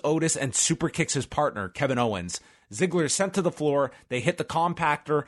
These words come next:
and Otis pins Owens. So Heavy Machinery is inserted into the tag title match at Extreme Rules.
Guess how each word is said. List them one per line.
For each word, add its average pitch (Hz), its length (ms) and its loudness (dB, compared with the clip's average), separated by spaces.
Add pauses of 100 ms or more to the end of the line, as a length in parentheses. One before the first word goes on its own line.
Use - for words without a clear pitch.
(140)
and 110 240 -6
Otis 147 300 2
pins 123 380 -2 (120)
Owens. 92 460 -4 (300)
So 104 240 2
Heavy 160 240 0
Machinery 139 560 2
is 117 240 -4
inserted 147 500 0
into 107 220 -2
the 98 80 -6
tag 165 300 -2
title 139 180 0
match 127 260 0
at 110 80 0
Extreme 135 460 -2
Rules. 110 380 0